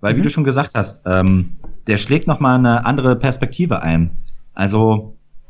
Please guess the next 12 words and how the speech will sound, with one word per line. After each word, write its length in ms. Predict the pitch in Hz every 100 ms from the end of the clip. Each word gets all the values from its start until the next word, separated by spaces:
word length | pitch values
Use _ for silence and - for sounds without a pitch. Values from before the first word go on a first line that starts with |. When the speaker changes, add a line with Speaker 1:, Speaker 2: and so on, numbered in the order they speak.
| - - - _ - _
Speaker 1:
ähm, 680 | 104 101 98 98 92 92 - -
kla-, 340 | - 101 95
der 160 | 92 113
ist 120 | 123
auf 100 | 120
jeden 140 | 127
Fall 160 | 127 123
Deep 260 | 120 117 -
Impact 460 | 151 139 117 117
ähnlicher. 800 | - 107 143 101 - 87 160 - _ _ _ _
Speaker 2:
Mhm. 280 | 151 175 247
Speaker 1:
Ähm, 640 | 95 95 95 95 98 98